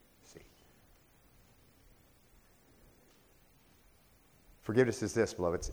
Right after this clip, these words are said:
It, it is a declaration of love that states, "I don't hold any resentment against you. I don't hold any odium, no acrimony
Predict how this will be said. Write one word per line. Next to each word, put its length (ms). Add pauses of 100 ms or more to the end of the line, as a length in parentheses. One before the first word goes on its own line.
It, 200
it 120
is 180
a 220 (100)
declaration 760
of 140
love 240
that 160
states, 480 (220)
"I 120
don't 120
hold 200
any 180
resentment 480
against 380
you. 200 (1160)
I 140
don't 140
hold 260
any 180
odium, 380
no 180
acrimony 760